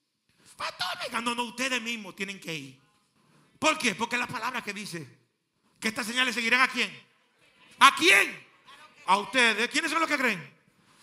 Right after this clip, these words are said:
¿Quiénes no creen? Los que no creen, por favor, que me diga para yo ministrar algo aparte. Pero el que cree, esto es para ustedes.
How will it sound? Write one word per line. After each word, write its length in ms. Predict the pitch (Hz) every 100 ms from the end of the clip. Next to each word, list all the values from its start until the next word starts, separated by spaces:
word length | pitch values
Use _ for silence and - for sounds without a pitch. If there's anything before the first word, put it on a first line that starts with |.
| - -
¿Quiénes 260 | - 330 359
no 100 | 339
creen? 240 | 269 233
Los 80 | 220
que 120 | 254
no 100 | 269
creen, 240 | - 214 190
por 120 | 190
favor, 340 | 180 165 165
que 100 | 170
me 140 | 175 170
diga 280 | 175 185 165
para 160 | 165
yo 580 | 165 175 180 170 170 _
ministrar 380 | 185 160 147 160
algo 180 | 160 151
aparte. 400 | 135 143 135 139
Pero 140 | 165
el 60 | 220
que 120 | 226
cree, 220 | 190 185
esto 140 | 180 185
es 20 |
para 80 | 160
ustedes. 360 | 165 202 156